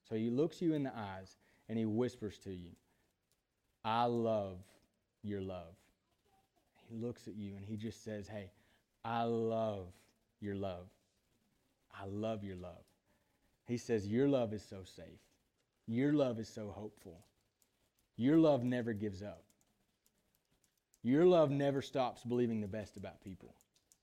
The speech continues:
Your love brings a militant opportunity for others to live lighter with the vision for tomorrow." The opposite of disappointment is hope fulfilled.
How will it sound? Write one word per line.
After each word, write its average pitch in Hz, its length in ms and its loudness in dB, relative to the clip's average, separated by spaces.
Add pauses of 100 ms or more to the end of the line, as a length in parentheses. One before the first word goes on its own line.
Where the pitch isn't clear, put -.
(600)
Your 139 340 6
love 139 260 6
brings 120 280 0
a 110 40 0
militant 131 680 2
opportunity 113 640 -2
for 107 240 -4
others 113 400 -2 (260)
to 120 120 -2
live 120 220 4
lighter 110 520 2
with 104 240 -6
the 110 80 -6
vision 113 360 0
for 104 200 -6
tomorrow." 101 520 -8 (2250)
The 131 80 0
opposite 170 440 4
of 156 120 4
disappointment 127 580 0
is 104 80 -2
hope 107 220 -2
fulfilled. 98 480 -6